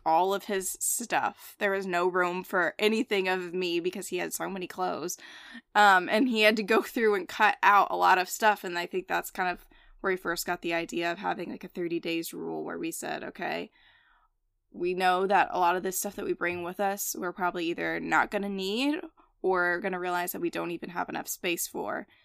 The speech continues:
So we created this rule, and we were in Washington whenever we hit our thirty day mark, and we had this huge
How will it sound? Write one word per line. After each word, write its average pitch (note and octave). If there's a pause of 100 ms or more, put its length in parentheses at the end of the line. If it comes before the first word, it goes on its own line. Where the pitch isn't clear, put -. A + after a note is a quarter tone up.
(140)
So E3
we F3
created F3+
this A3
rule, F3+
and F3 (220)
we F3
were F3
in F3+ (120)
Washington F#3
whenever E3
we F3
hit F3+
our F3
thirty F3
day D#3
mark, G#3+
and F3
we F3+
had F#3+
this - (460)
huge B3